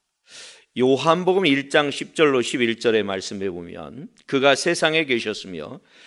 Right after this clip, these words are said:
세상은 그로 말미암아 지은 바 되었을 때 세상이 그를 알지 못하였고 자기 땅에 오매 자기 백성이 영접하지 아니하였다." 이야기합니다. 오히려 예수 그리스도를 십자가에 못 박아 버렸지요.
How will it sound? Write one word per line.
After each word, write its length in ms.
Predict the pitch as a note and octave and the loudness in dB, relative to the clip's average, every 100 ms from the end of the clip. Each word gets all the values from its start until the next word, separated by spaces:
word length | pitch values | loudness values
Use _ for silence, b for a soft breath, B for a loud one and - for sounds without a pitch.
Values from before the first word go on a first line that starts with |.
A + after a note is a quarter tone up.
| B | B
세상은 500 | - C3+ D#3 D3+ C#3+ | 2 4 4 2 0
그로 260 | C#3+ D3 | 2 2
말미암아 560 | D#3 D3+ D#3 D#3 D#3+ D#3+ | 6 4 4 0 2 0
지은 280 | - B2+ A#2 | -2 -2 0
바 160 | G#2+ | 0
되었을 320 | G#2+ G2+ F#2 - | 0 -6 -6 -8
때 280 | D2 F#2 - | -8 -10 -8
세상이 560 | - B2 C3+ C#3 D#3+ E3 B B | -4 0 0 0 -2 -6 B B
그를 400 | - D3+ E3 F3+ | -2 2 4 4
알지 380 | - C3 B2 C#3 | 4 2 2 -2
못하였고 800 | A#2 G#2+ G#2 F2 E2 A2 C#3 - b b - | -2 -4 -4 -6 -6 -8 -8 -8 b b -2
자기 340 | B2 A#2+ A#2 | 0 2 2
땅에 220 | A#2+ A2+ | 2 2
오매 360 | A2 G2+ G#2 G2+ | 0 0 -2 -4
자기 320 | - A#2+ D3 | -4 -4 -2
백성이 640 | D3+ - - C#3+ E3+ - | -2 -2 -2 -4 -4 -2
영접하지 1000 | A#2+ D3 F#3 E3+ F3+ - C#3 C3 D3 D3 | -2 0 -2 0 0 0 0 0 -2 0
아니하였다." 720 | A#2+ A#2 G2+ - G2+ E2 D2+ _ b - | 0 0 -2 -2 -4 -4 -6 _ b -2
이야기합니다. 760 | G#2 F2 E2 - - - - _ b b b b | -2 -2 -8 -12 -18 -18 -20 _ b b b b
오히려 320 | C#3 D#3 F#3+ | 4 6 8
예수 320 | F#3+ F3 F#3 F#3 | 8 6 4 2
그리스도를 480 | F3 - E3+ C3 | 2 0 2 2
십자가에 640 | B2 - - E3 D3 D3 C#3 | 0 -6 -2 0 4 4 2
못 280 | A#2+ B2 | -2 -4
박아 540 | - B2+ A#2+ G2 F2 _ | -2 0 0 -2 -6 _
버렸지요. 720 | A#2 G#2+ A2 A2+ - G2+ | -8 -4 -4 -6 -8 -8